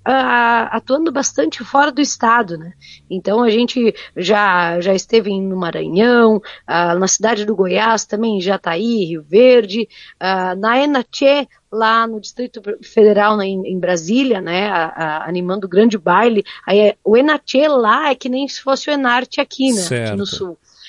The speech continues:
Speaker 1: Ah, estivemos também no Mato Grosso e a nossa última viagem foi semana passada, foi recente, foi na Expotier, onde a gente levou um, um projeto, né, que a gente,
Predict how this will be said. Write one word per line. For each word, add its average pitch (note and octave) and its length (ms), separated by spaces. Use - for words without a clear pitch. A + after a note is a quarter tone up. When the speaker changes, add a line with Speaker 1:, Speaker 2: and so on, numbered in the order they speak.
Speaker 1:
Ah, G3+ 320
estivemos C4 360
também C4+ 240
no B3+ 60
Mato G3+ 240
Grosso B3 560
e A#3+ 160
a C4+ 140
nossa C#4+ 340
última D#4 480
viagem B3 480
foi A3+ 380
semana A3 480
passada, B3 600
foi G#3+ 180
recente, A3 540
foi B3 220
na B3 140
Expotier, C#4 640
onde F#3+ 160
a G3 40
gente G#3 260
levou A3 640
um, G#3 120
um - 20
projeto, G#3 640
né, G#3 220
que - 100
a - 20
gente, A3 300